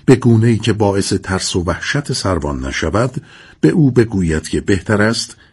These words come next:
در راه بازگشت از اشخاباد به بهانه‌ای کامیون خالی از بار را رها کند و بگریزد. این تنها کمکی بود که می‌توانست به سروان بی تجربه و ناشی بکند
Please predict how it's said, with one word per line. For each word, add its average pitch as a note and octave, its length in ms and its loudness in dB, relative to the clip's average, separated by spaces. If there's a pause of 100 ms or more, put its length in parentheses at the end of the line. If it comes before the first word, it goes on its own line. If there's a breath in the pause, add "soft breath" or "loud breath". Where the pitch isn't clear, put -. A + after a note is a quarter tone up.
(160 soft breath)
در G2+ 120 2
راه B2 360 0
بازگشت G#2 840 -2
از - 280 -8
اشخاباد G#2+ 640 0 (340 loud breath)
به - 80 4
بهانه‌ای C#3 720 2
کامیون F#2+ 540 0
خالی E2 420 0
از D2 180 -4
بار E2+ 240 0
را C#2+ 240 -6
رها B2 300 -4
کند G2+ 420 -6
و E2+ 180 -4 (340 soft breath)
بگریزد. - 760 -10 (560)
این A#2+ 380 2 (260 loud breath)
تنها C3 360 0
کمکی D#3+ 500 2
بود E2+ 240 -6
که G2 120 -2
می‌توانست E2 680 -2
به F#2+ 100 -2
سروان G2 580 0
بی F2 160 -4
تجربه F2 580 -4
و F2 160 -4
ناشی E2+ 420 -4
بکند - 500 -18